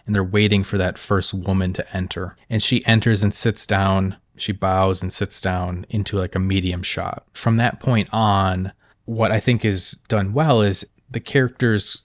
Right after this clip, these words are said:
come to represent the audience. We are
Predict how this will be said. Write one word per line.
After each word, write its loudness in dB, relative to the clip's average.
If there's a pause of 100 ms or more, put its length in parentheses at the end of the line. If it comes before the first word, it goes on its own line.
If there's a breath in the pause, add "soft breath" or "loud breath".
come 2
to -2
represent 0
the -2
audience. -6 (300)
We 2
are 2